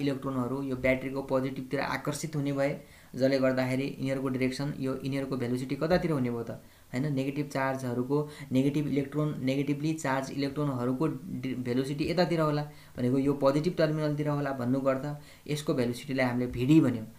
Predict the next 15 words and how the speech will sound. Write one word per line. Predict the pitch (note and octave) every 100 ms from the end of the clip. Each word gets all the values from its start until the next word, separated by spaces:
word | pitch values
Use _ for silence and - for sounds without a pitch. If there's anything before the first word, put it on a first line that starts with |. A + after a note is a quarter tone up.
| - -
भिडी | A#2+ D3
भनेको | D3+ B2+ C3
drift | C3+ E3 G#3 G3+ -
velocity, | A#2 A#2 A#2+ B2
velocity | A#2 A#2+ C3 D3 F3+ A#3+ F#3 B2+
drift, | C3 B2+ - - - -
डीले | B2+ C#3
drift | C3+ D3 D3+ B2
जनाउँछ। | A#2 A#2 A2+ D3 D#3+ - - - -
तर | B2 C3+ C3+ - - -
electric | E3+ G3 G3
फिल्डको | D3+ C3+ C3
direction | A#2+ A#2 A#2+ A2+
चाहिँ | B2 A#2+
हाम्रो | A2+ B2 G#3 -